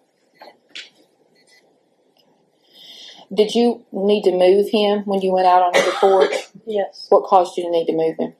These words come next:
Speaker 2: Uh, to do C P R.
Speaker 1: Who was helping you with the C P R?
Speaker 2: My mother.
Speaker 1: What? w-, which part of the C P R were you doing?
Speaker 2: Uh, the breathing.
Speaker 1: And what was your mom doing?
Speaker 2: Uh, the compressions.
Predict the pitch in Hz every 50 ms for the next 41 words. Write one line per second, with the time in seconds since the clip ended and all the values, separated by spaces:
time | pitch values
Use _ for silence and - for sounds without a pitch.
0 | _ 208 196 190 190 190 - 185 190 196 190 190 - 202 190 - 190 180 180 180
1 | 180 185 180 - _ _ _ _ _ _ _ _ _ _ _ - _ - - -
2 | - 220 233 240 233 220 - 208 190 190 - 190 180 180 180 175 175 170 - 156
3 | - - - 180 175 - - 170 170 160 160 160 160 165 - - 202 196 190 190
4 | 185 185 180 180 185 190 190 190 - _ _ _ _ _ _ _ _ _ _ _
5 | 180 190 185 - 175 175 - - 220 220 - - - 214 196 190 175 170 - -
6 | - 185 180 180 185 175 170 165 165 165 165 165 165 160 160 160 165 170 165 160
7 | - 190 196 190 185 185 185 185 180 175 175 175 170 - - _ _ - 190 190
8 | 185 180 185 190 190 - _ _ _ _ 175 170 170 165 - - - 165 160 160
9 | 165 160 160 160 165 165 - _ _ _ _ - 190 185 175 170 - 180 - _
10 | _ _ _ - 180 170 - 180 180 - - 185 185 - - _